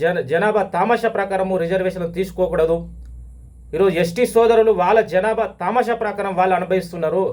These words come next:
ఎస్సీ సోదరులు వాళ్ళ జనాభా తమాషా ప్రకారం వాళ్ళు అనుభవిస్తున్నారు. మరి ఓసీ మిత్రులు ఇట్లా వారి జనాభా కన్నా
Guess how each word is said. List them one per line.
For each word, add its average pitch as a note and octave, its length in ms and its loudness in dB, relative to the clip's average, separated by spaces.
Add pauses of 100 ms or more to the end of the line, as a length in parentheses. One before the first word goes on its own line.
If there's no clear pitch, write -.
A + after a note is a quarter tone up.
(500)
ఎస్సీ E3 320 -2
సోదరులు A#3 420 4
వాళ్ళ G3 340 2
జనాభా F#3 440 -2 (100)
తమాషా A3+ 320 0
ప్రకారం G3 360 -2
వాళ్ళు E3+ 220 0
అనుభవిస్తున్నారు. E3+ 600 -2 (500)
మరి E3+ 160 4 (180)
ఓసీ G#3+ 280 4
మిత్రులు G3+ 380 0
ఇట్లా F3+ 220 -2 (460)
వారి F3 400 6
జనాభా A3 520 0
కన్నా B3 240 -2